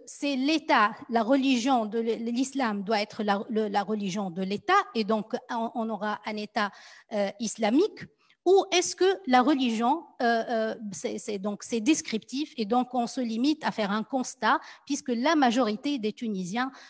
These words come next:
sont tunisiens, euh, sont, sont musulmans. Et, et pour sav-, pour répondre peut-être à cette question, c'est, il serait intéressant de voir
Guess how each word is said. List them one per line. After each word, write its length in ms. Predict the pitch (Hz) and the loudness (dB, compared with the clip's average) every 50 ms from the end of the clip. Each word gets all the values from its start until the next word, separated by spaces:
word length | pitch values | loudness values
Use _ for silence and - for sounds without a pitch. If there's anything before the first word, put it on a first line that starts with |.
| _ _ | _ _
sont 320 | - - 240 233 240 - - _ | -10 -6 -4 -4 -4 -6 -10 _
tunisiens, 500 | - 226 202 202 190 180 160 170 156 - _ _ _ _ - | -10 -8 -6 -6 -6 -6 -6 -8 -10 -10 _ _ _ _ -2
euh, 80 | 240 | -2
sont, 440 | 226 - 277 269 262 240 233 226 214 - | 0 4 6 6 6 8 6 4 2 -2
sont 320 | - - - 233 220 214 208 | -4 -4 -4 -4 -4 -4 -4
musulmans. 580 | 208 220 226 202 202 214 196 180 180 165 151 - _ _ _ _ _ _ _ _ - | -2 -2 -2 -2 -4 -4 -4 -2 -4 -6 -6 -10 _ _ _ _ _ _ _ _ -6
Et, 320 | 240 240 233 233 - 240 | -6 -6 -6 -6 -6 -6
et 60 | 226 | -6
pour 240 | - - 262 269 - | -6 -6 -8 -8 -4
sav-, 260 | - 285 247 220 240 - - - - | 0 0 0 0 -2 -12 -18 -12 -4
pour 200 | 247 240 196 185 | -4 -4 -2 0
répondre 500 | 262 302 302 302 403 453 427 277 254 - | 0 0 2 4 4 4 4 4 2 -4
peut-être 320 | - 214 202 - - - | -4 -6 -6 -6 -4 -6
à 80 | 208 190 | -6 -6
cette 220 | - 240 220 - | -6 -8 -10 -8
question, 420 | - 220 202 - - - 370 392 381 | -6 -6 -6 -6 -6 -4 -2 -2 -2
c'est, 180 | 392 - - _ _ - | -4 -8 -16 _ _ -14
il 260 | 269 247 240 254 226 | -12 -8 -8 -8 -6
serait 300 | - 277 277 285 330 330 | -4 -4 -2 0 2 0
intéressant 600 | 311 277 294 302 269 277 254 - - 370 381 359 | 0 0 0 0 0 0 -2 0 0 0 2 2
de 140 | 277 233 254 | 4 4 2
voir 520 | 233 196 202 220 208 214 262 302 - - | 2 4 2 4 6 6 4 2 0 -8